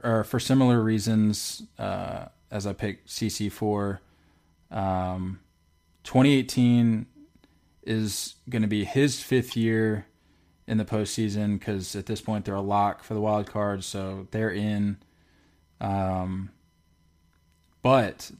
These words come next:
the problem is, is they're trying to push for home field. I think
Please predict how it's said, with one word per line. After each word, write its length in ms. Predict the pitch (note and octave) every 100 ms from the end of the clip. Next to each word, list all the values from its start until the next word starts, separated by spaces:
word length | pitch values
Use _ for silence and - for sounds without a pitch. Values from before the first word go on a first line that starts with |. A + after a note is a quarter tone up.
| -
the 80 |
problem 460 | G#2+ A#2+ B2+ A#2 G#2+
is, 420 | A#2 A#2 G#2 G2
is 500 | G2+ G#2 G2+ F#2+ - _ _ _ _ _ _ _ _ _ _ _ _ - _ -
they're 600 | G#2+ A2 A2+ A2 G2+ - _
trying 400 | - - A#2 A#2+
to 60 | A2
push 320 | - - A2+
for 160 | - G#2
home 200 | G#2 G2+
field. 420 | - A#2 G#2 F#2+
I 80 | F#2+
think 460 | - A#2 A2+ _